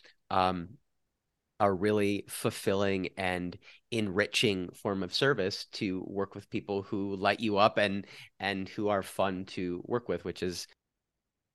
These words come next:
you know, what has, uh, started to unfold for me as well. Um, so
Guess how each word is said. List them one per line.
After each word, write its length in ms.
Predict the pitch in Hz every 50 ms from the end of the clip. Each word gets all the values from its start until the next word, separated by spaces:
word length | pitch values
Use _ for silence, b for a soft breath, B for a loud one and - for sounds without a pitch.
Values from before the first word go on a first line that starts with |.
| _ _ _ _ _ _ _ _ -
you 160 | - 117 95
know, 120 | 95 92
what 140 | 87 90 90
has, 360 | 98 87 87 87 - - - -
uh, 260 | - 92 87 78 73 80
started 320 | - - 104 95 90 82
to 140 | - - 90
unfold 420 | 80 - - 90 85 87 - - - _ _ - - - - _ _ _ _ _ _ _ -
for 100 | 110 95
me 200 | 92 95 95 90
as 160 | 87 - 104
well. 320 | 110 104 90 87 80 - _ _ _ _ _ _ _ _ _ _ _ _ _ _ _ _ _ _ _ _ _ _ _ _ _ -
Um, 460 | 117 110 110 107 107 107 110 - - _ _ _ -
so 480 | - - - 180 165 156 147 139 -